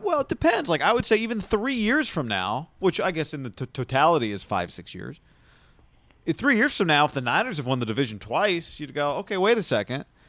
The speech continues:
That's a fair conversation." Hell, if they win the division this year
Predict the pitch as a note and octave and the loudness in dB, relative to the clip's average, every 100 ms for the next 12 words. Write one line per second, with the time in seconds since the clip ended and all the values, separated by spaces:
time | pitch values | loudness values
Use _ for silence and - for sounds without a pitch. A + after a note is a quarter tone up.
0 | _ - D#3 - D#3 E3 D3 C#3+ C#3+ C3+ | _ 2 2 2 0 2 4 4 2 2
1 | C#3+ C3 D3 C#3 F#3 B3 D#3+ G#3 D4+ D#4 | 0 0 -2 4 6 6 4 2 2 0
2 | B3 F#3 F3 D#3+ C#3 G#2+ D3 G#3 - F2+ | 2 4 4 4 0 4 4 4 0 -6
3 | B1 | -8